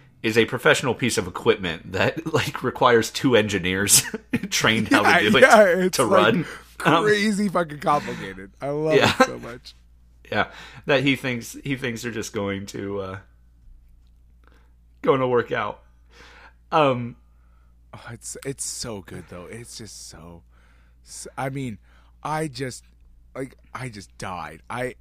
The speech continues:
Speaker 2: and every time he has to go reference it again, it's just, oh.
Speaker 1: Yeah.
Speaker 2: I,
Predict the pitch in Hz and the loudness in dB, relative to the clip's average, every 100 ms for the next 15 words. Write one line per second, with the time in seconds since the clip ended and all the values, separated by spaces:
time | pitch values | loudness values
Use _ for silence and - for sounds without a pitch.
0 | - - 156 165 185 196 - 135 127 127 | -18 -10 -6 0 0 0 -4 -4 -2 -4
1 | 98 123 131 123 123 131 120 104 107 117 | -8 -10 -8 -10 -8 -8 -8 -10 -10 -12
2 | 117 135 127 139 135 131 - 123 - - | -10 -10 -8 -8 -8 -12 -14 -18 -16 -12
3 | 110 95 92 _ _ _ _ _ _ - | -10 -10 -14 _ _ _ _ _ _ -8
4 | 110 147 156 | 0 2 2